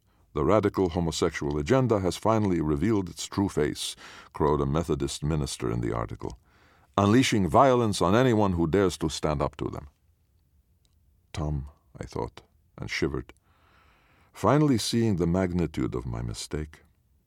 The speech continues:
All the anger I carried inside of me, I had given it flesh. Cops questioned us, tales were assigned, but I couldn't stop.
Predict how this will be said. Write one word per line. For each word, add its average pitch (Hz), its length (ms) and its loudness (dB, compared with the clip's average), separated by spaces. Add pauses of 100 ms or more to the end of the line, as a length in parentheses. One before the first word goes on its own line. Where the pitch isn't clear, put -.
(880)
All 117 160 6
the 143 140 4
anger 117 320 2
I 69 100 0
carried 85 400 -2
inside 76 340 -6
of 67 140 -8
me, 60 120 -12 (1040)
I 64 80 -6
had - 220 -6
given 90 280 -4
it 62 120 -8
flesh. - 600 -10 (1400)
Cops 110 260 0
questioned 101 540 0
us, - 260 -8 (540)
tales 117 340 4
were 85 140 2
assigned, 95 480 -2 (840)
but - 140 -4
I 82 60 0
couldn't 85 340 -4
stop. - 420 -8